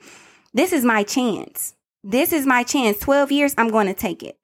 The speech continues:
Five years of abuse, I need to step out on faith. I need to really put myself in position. Hello? She reached out and she had the faith to say, "If only I touch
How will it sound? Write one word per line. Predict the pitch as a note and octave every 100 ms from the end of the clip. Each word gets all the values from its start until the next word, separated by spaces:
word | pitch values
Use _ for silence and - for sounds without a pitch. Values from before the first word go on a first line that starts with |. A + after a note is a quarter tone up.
| -
Five | B3 B3+ C4+
years | C#4 C4+
of | B3+
abuse, | B3 B3+ C#4 C4+ -
I | G#3+ B3
need | A#3+ A#3
to | - A3
step | G#3+ A#3 G#3+
out | F#3 F3+
on | F3 E3
faith. | - A2 -
I | - A3+
need | B3 A#3+
to | C4+ A3+
really | G3+ A#3+ B3 A#3 - - - - _ _
put | - D#4
myself | C4+ A#3+ B3 B3 -
in | G#3+
position. | G#3 G3 F3+ A#3+ D#4 - D#3+ C#3+ -
Hello? | - A3+ A3+ A3+ B3+ C#4+
She | - - C#4 C#4
reached | G#3+ G#3 D4 E4+ -
out | C4 A#3 F#3+ -
and | G#3 G#3
she | - - C4 B3
had | C4 A3+ A3
the | G3+ F#3+
faith | - A3 G#3 G3+ -
to | A3+
say, | G#3 - G3 F3 F3+ - - -
"If | G#3 -
only | A3+ C#4 D#4+ D4
I | A#3 A3+
touch | G#3 - G#3 F3+ - -